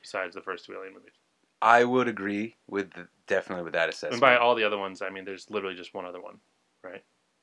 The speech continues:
Speaker 1: No,
Speaker 2: No,
Speaker 1: two other ones.
Speaker 2: yeah, there's
Speaker 1: Uh,
Speaker 2: six in total. You have Alien, Aliens, Alien three, Alien Resurrection,
Speaker 1: Resurrection,
Speaker 2: Prometheus.
Speaker 1: ugh.
Speaker 2: You didn't like Resurrection?
Speaker 1: No, I did not.
Speaker 2: See, normally people do that at Alien three.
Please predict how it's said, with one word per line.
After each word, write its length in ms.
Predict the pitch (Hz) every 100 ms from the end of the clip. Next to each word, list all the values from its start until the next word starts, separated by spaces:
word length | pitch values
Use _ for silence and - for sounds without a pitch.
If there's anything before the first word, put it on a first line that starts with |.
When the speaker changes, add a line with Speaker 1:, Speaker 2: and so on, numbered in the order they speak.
| -
Speaker 1:
No, 100 | 104
Speaker 2:
No, 120 | 92
Speaker 1:
two 120 | 104 95
other 120 | 95
ones. 180 | - -
Speaker 2:
yeah, 160 | 98
there's 140 | 104 101
Speaker 1:
Uh, 160 | 98
Speaker 2:
six 240 | 101 120 -
in 120 | 98
total. 360 | 85 76 69 - _ _
You 160 | 95 95
have 140 | 80 107
Alien, 420 | 110 120 123 123
Aliens, 600 | 98 101 104 104 104 - -
Alien 360 | 95 95 90
three, 420 | 87 104 107 110 92
Alien 260 | 92 90
Resurrection, 640 | 90 87 87 87 87 - 85
Speaker 1:
Resurrection, 640 | 127 139 147 139 123 - 123
Speaker 2:
Prometheus. 260 | 127 127
Speaker 1:
ugh. 200 | 120 101 - _ _ _ _
Speaker 2:
You 80 | 107
didn't 100 | 131
like 140 | 170 156
Resurrection? 480 | 98 85 78 - 127
Speaker 1:
No, 200 | 143 117
I 60 |
did 120 | 107
not. 320 | 110 110 95 -
Speaker 2:
See, 160 | - 113
normally 380 | 123 165 165
people 260 | 127 123 110
do 120 | 107 101
that 140 | 95
at 100 | 90
Alien 340 | 90 87 82 -
three. 400 | 95 87 -